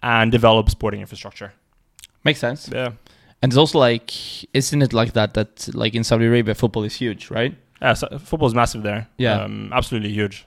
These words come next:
Speaker 2: Yeah. I think they have, like, so many also, like, Real Madrid supporters. So that is, like, it feels like that at least.
Speaker 1: Yeah,
Speaker 2: That
Speaker 1: I think
Speaker 2: some
Speaker 1: the, the big, the two big Spanish clubs are,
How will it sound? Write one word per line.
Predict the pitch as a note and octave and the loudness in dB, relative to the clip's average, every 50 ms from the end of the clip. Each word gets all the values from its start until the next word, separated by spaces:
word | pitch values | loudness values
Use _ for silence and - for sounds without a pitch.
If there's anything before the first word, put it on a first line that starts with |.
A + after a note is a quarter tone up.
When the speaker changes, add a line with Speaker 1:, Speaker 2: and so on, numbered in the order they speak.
| _ - | _ -4
Speaker 2:
Yeah. | B2+ A#2+ A2 G#2+ G#2+ G#2+ - - _ | -2 0 0 0 -2 -6 -10 -8 _
I | - B2+ | -2 0
think | C3 D3 C#3 A#2 | 0 0 -2 0
they | A#2+ B2+ B2 | 2 4 4
have, | B2 A#2+ A2 A2+ | 4 4 4 2
like, | A2+ A2 - | 0 -2 -2
so | - - - C3+ B2 | 0 2 2 2 2
many | A#2+ A2+ A2 A2 | 2 2 2 2
also, | A2+ A2+ - A2 | 0 0 -2 -2
like, | G#2+ G#2 G2+ A2+ | -4 -4 -4 -4
Real | A2 A#2 A2 | -4 -4 -2
Madrid | A2 G#2+ G#2 A2+ A2 G#2 | -2 -4 -4 -4 -4 -4
supporters. | F#2+ - F#2+ - A#2 G#2+ G2 F#2 - - | -6 -8 -8 -8 -6 -6 -6 -6 -8 -10
So | - - - - | -14 -12 -8 -4
that | G#2 A#2 A#2+ | -2 0 0
is, | A#2+ G#2+ - - - | 0 -2 -6 -6 -6
like, | G#2+ G2+ F#2+ - - - - - - - - _ _ _ - | -6 -6 -6 -10 -16 -20 -20 -20 -20 -20 -20 _ _ _ -8
it | C3+ | -4
feels | C3 D#3 D3+ B2+ - | 0 0 0 0 0
like | B2 A2 G#2+ | -2 -4 -4
that | A2 G2+ F#2+ F#2 | -4 -6 -8 -8
at | - - | -8 -8
least. | G#2+ G#2 - - - - | -8 -8 -8 -10 -12 -8
Speaker 1:
Yeah, | - D#3 C3+ B2 | -4 -2 0 2
Speaker 2:
That | A#2+ A#2+ A#2+ A#2+ | 2 4 2 2
Speaker 1:
I | A#2+ | 2
think | B2 C#3 | 2 2
Speaker 2:
some | D3 C3 A#2 | 2 2 4
Speaker 1:
the, | B2 B2 A#2+ A#2 A#2 - | 4 4 4 2 0 -4
the | C3 | 0
big, | A#2+ C#3+ C#3+ C3 B2+ - | 4 4 4 4 2 -4
the | C#3+ B2+ | -8 -4
two | B2 - C#3+ | -2 0 0
big | C3 B2+ | 0 2
Spanish | - - B2 A#2 G#2 | 2 2 2 2 0
clubs | - - G#2+ F#2+ - | -2 -2 -4 -2 -2
are, | A2+ G2+ G#2 G#2 G#2 G2+ G2+ G2+ G2+ G#2 G2+ | -4 -2 -2 0 0 0 0 0 -2 -4 -6